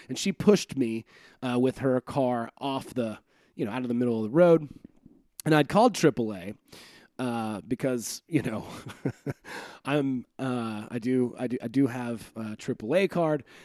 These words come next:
and, uh, and I think that's a wise, a wise investment. I mean, they're not sponsoring this, but, uh, usually, uh, I'm very happy.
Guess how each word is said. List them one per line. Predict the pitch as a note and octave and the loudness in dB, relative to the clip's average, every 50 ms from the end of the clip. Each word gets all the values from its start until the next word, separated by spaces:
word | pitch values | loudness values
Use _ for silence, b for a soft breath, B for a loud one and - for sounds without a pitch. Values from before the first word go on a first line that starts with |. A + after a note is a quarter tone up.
| B B | B B
and, | - A#2+ A#2 A#2 A#2 A2+ A2+ A2 | -6 -4 -4 -2 -2 -2 -2 -2
uh, | A#2 A2 G#2+ G#2 G#2 G2+ - - - | -2 -4 -4 -6 -8 -10 -12 -14 -12
and | - A2 G#2+ | -10 -8 -8
I | |
think | G2+ - B2+ A2 | -4 -4 -4 -4
that's | A#2+ A2+ G2+ - - - _ _ - | -4 -6 -8 -8 -14 -18 _ _ -4
a | - C3 | -2 -2
wise, | B2 A#2+ C3+ D3 F3+ F3+ E3+ D3+ - - - _ - | 0 0 0 -2 0 -2 -2 -4 -6 -16 -18 _ -10
a | - D3 | -8 -6
wise | D#3 E3+ A3 C4 C#4 C4 | -4 0 2 4 6 6
investment. | B3 A#3 C4 C4 - F3+ B2+ G2+ | 6 6 6 4 4 2 -2 -2
I | G#2 A#2 | 0 0
mean, | C3 C3 B2+ | 0 2 4
they're | C3+ D#3+ F3 | 4 4 2
not | F3+ F3 E3+ - | 2 0 -2 -4
sponsoring | - - D#3+ D#3 D#3+ - - D#3 D3+ D3 | 0 0 2 2 2 0 0 0 2 2
this, | D3 C#3+ C#3 C#3 B2+ - | 2 2 2 0 0 -4
but, | - G#2+ B2+ A2+ A2 G#2+ - - B2 | -6 -6 -4 -4 -4 -6 -8 -8 -8
uh, | A#2 A2 A2 G#2+ | -6 -6 -6 -6
usually, | G#2+ A#2 D3 F#3+ F#3 E3+ D3+ D#3 D3+ C#3+ D3 C#3+ - b b b b b b b b b b | -2 0 0 2 2 2 2 2 2 0 0 -2 -4 b b b b b b b b b b
uh, | A#2+ | -6
I'm | B2 A#2+ A#2+ A#2+ A#2 A2+ A#2 A#2 A2 | -4 -4 -2 -4 -4 -4 -4 -2 2
very | B2+ C#3 C3+ B2+ | 2 4 2 2
happy. | A#2+ C#3 C3+ B2+ C3+ C3 B2+ B2 G#2+ | 0 -4 -4 -2 -2 -2 -2 -2 -6